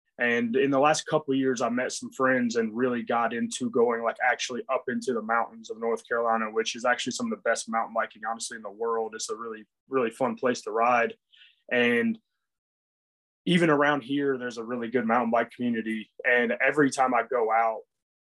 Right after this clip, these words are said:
like, I just, I record all my app, my rides on an app called Strava, and I don't do it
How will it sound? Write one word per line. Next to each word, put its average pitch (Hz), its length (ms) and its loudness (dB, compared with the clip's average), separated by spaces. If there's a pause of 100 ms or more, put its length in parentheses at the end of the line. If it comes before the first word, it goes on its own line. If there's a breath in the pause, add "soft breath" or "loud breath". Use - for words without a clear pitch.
like, 123 220 -6
I 117 100 -2
just, 113 240 -6
I 135 80 0
record 127 340 2
all 123 80 6
my 113 260 2
app, - 80 -6 (140)
my 113 260 -2 (120)
rides 127 320 4
on 117 100 -2
an 110 80 -4
app 120 220 -4
called 110 200 -6
Strava, 113 560 0 (260)
and 117 180 -2
I 117 80 4
don't 127 240 2
do 131 180 2
it 120 160 -2